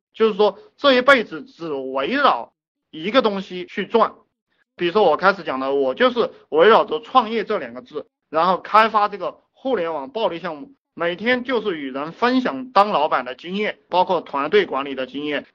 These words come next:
然后以前我做建材的时候，当然以前很多都是线下的一些项目，所以说不给大家分享。然后我还做了一些黑色的项目，其实我当中穿插给你们的这些东西，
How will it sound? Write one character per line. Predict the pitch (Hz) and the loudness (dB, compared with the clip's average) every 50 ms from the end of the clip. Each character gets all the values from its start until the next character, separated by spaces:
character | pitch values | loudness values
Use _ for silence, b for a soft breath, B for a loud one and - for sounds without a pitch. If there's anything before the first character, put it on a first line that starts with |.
| _ _ | _ _
然 | 147 165 190 | 4 6 6
后 | 202 | 6
以 | 185 160 | 4 0
前 | 139 - 165 180 | -2 -2 -2 0
我 | 170 147 143 | 0 0 0
做 | 139 202 156 | 0 0 -2
建 | 135 - 233 226 185 156 | 0 0 -2 -2 -2 -2
材 | 147 139 | -2 -4
的 | 139 139 | -4 -4
时 | 139 135 135 | -4 -4 -4
候， | 131 131 127 - - _ | -4 -4 -4 -6 -8 _
当 | - 226 233 | 4 4 4
然 | 226 196 | 4 4
以 | 160 139 | 0 -6
前 | - - 147 175 190 196 196 | -6 -6 -4 -4 -4 -6 -8
很 | - - 139 131 127 | -8 -6 -4 -4 -2
多 | 143 180 190 | -2 -2 -2
都 | 208 214 | -2 -4
是 | 202 202 | -4 -6
线 | 190 - 233 220 185 175 | -6 -4 -4 -4 -2 2
下 | - 220 214 175 | 4 6 6 6
的 | 135 127 | 4 0
一 | 123 123 123 | -4 -6 -6
些 | 127 135 | -6 -6
项 | 123 139 131 123 | -6 -6 -8 -8
目， | 120 120 - - | -10 -16 -10 -6
所 | - 147 | -6 -4
以 | 151 | -2
说 | 147 160 156 151 - - | -2 -2 -4 -4 -4 0
不 | - 226 | 2 4
给 | 208 175 151 | 6 6 6
大 | 147 147 143 | 8 6 6
家 | 143 139 | 6 4
分 | 131 147 147 | 2 0 -4
享。 | 139 123 123 139 | -4 -6 -6 -2
然 | 139 147 165 | 0 2 2
后 | 170 | 2
我 | 156 135 127 | 2 0 0
还 | 135 151 | -2 0
做 | - 208 190 | 0 0 0
了 | 160 143 | 2 0
一 | 143 | -2
些 | 139 160 165 | -2 -2 -4
黑 | 165 - 220 233 247 | -2 0 0 0 2
色 | 240 240 | 2 0
的 | 185 147 | -2 -2
项 | 143 156 147 135 | -2 -4 -6 -8
目， | 131 127 123 - _ | -8 -10 -12 -16 _
其 | - - 185 | -6 -2 0
实 | 196 220 | 4 4
我 | 208 185 156 160 | 4 4 4 2
当 | 160 202 214 | 2 2 2
中 | 208 220 214 | 2 0 -2
穿 | - - 233 247 254 | 0 4 6 6 6
插 | 240 240 240 | 6 2 -2
给 | 233 226 214 | -2 -2 -4
你 | 202 165 135 | -4 -6 -8
们 | 123 123 | -10 -8
的 | 131 139 131 | -8 -10 -8
这 | - 151 147 | -8 -10 -8
些 | 139 147 143 | -8 -8 -8
东 | 127 151 156 | -8 -10 -12
西， | 151 - 147 143 - | -12 -10 -10 -10 -10